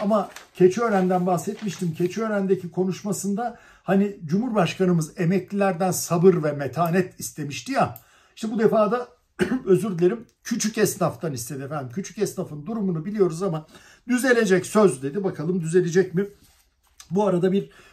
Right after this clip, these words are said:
şey haberini de size, e, e, vermiş olayım. Ekonomiyle ilgili bir haberi. Ayın yirmi birinde, tam da Nevruz günü. Yirmi birinde Para Politikası Kurulu Merkez Bankası'nın toplanıyor. Fatih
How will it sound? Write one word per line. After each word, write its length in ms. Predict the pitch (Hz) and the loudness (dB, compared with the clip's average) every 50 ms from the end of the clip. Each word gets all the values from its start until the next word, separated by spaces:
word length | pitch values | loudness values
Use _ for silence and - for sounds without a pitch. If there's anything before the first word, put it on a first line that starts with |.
| _ | _
şey 260 | - - 196 208 202 | 0 4 6 6 6
haberini 420 | 151 139 160 170 180 180 180 180 175 | 6 6 6 6 6 6 6 4 2
de 80 | 170 | 2
size, 440 | 156 - - 156 156 170 139 - - - | 2 0 -2 0 0 0 0 -2 -4 -4
e, 60 | 165 | -2
e, 1200 | 147 147 147 143 143 139 131 147 156 - - - - 180 165 - - - _ _ - 151 147 147 139 | 0 0 0 0 0 -2 -2 -4 -6 -12 -16 -20 -18 -18 -18 -18 -18 -20 _ _ -2 0 0 4 4
vermiş 360 | 165 170 170 190 190 - - | 4 4 4 4 0 2 2
olayım. 280 | 190 175 147 143 156 - | 2 4 4 2 -2 -4
Ekonomiyle 540 | - - - 175 170 165 165 185 185 180 175 | -6 -4 0 0 2 4 4 4 6 6 4
ilgili 320 | 160 143 151 147 147 139 | 4 2 0 -2 -2 -2
bir 60 | 143 | -2
haberi. 300 | 127 135 131 143 165 196 | -2 -2 -2 -2 -2 -2
Ayın 440 | 196 - 156 151 180 185 190 190 - - | -2 -4 -2 0 0 0 0 -2 -6 -10
yirmi 360 | 151 131 160 151 156 170 151 | -6 -4 -4 -2 0 0 0
birinde, 320 | 151 170 165 160 147 139 120 | 0 0 0 0 0 -2 -2
tam 220 | - 165 170 170 | -4 -4 -4 -2
da 60 | 160 | -2
Nevruz 440 | 151 147 156 170 165 175 196 165 139 | -2 0 2 2 4 4 4 2 2
günü. 200 | 147 139 117 110 - - - - - - - - - - - _ | 0 -2 -4 -4 -8 -10 -16 -20 -20 -20 -20 -20 -20 -20 -6 _
Yirmi 300 | 160 170 180 180 185 170 | 6 6 8 8 6 6
birinde 360 | 175 180 180 180 175 214 208 | 6 4 4 4 2 0 0
Para 400 | - 175 175 185 196 214 - - | 0 2 4 4 4 4 2 0
Politikası 560 | - 175 180 170 160 - - 185 175 - - 160 | 0 0 0 0 0 -2 0 0 0 0 -2 -4
Kurulu 300 | - 175 180 175 165 156 | -2 0 2 2 4 2
Merkez 420 | 160 165 160 - 180 185 165 151 | 2 2 2 2 2 2 4 2
Bankası'nın 520 | 170 165 156 - 165 156 - 175 190 208 | 0 0 0 0 -2 -2 -2 -2 -4 -2
toplanıyor. 600 | - 180 180 180 - 170 160 160 160 147 127 120 | -2 -2 -2 -2 -2 -4 -2 0 0 0 0 0
Fatih 340 | - 160 170 170 170 190 185 | 0 -2 -2 -2 -2 -6 -8